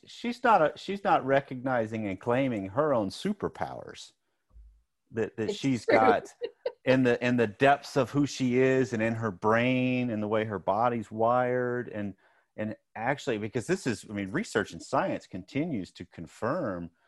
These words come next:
Speaker 1: that if you talk about, if you took societal pressure and, you know, religious dogma, guilt, and family silence, and, you know, all the
Speaker 2: Shame
Speaker 1: different
Speaker 2: and all
Speaker 1: stuff
Speaker 2: that. Mm-hmm.
Speaker 1: that just squashes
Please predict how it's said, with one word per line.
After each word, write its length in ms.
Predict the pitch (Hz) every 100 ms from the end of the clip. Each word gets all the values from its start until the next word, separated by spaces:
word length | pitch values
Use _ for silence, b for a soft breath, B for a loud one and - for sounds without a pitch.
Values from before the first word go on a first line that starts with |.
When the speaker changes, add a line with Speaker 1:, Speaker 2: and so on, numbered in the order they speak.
| _ _ -
Speaker 1:
that 80 | 92
if 140 | -
you 100 | 170
talk 380 | 202 135 139 -
about, 500 | 101 90 85 - - _ _ _ _ _
if 140 | - 165
you 80 | 208
took 280 | - 165 -
societal 680 | - 113 - 117 139 151
pressure 640 | 143 - 117 - 117 107 101 _ _ _ _ _
and, 460 | 101 104 98 95 87 - _ _ _ _ _ _ _ _
you 120 | -
know, 80 | 101 -
religious 640 | 110 107 160 143 135 -
dogma, 540 | 107 117 120 107 117
guilt, 580 | 98 95 107 107 - - _ _ _ - 110
and 560 | 104 104 101 98 95
family 880 | - - 120 120 127 127 123 120 117 -
silence, 960 | - - 120 110 104 98 101 - - -
and, 140 | 101
you 100 | 104
know, 80 | 107
all 380 | - 117 143 151
the 100 | 180
Speaker 2:
Shame 60 |
Speaker 1:
different 340 | 156 - 196 208
Speaker 2:
and 140 | 160
all 40 | 135
Speaker 1:
stuff 460 | 127 123 151 226 _ _
Speaker 2:
that. 60 | 175
Mm-hmm. 240 | 202 208
Speaker 1:
that 160 | 214 -
just 280 | 120 113 -
squashes 1000 | - 110 113 117 - 135 135 120 - -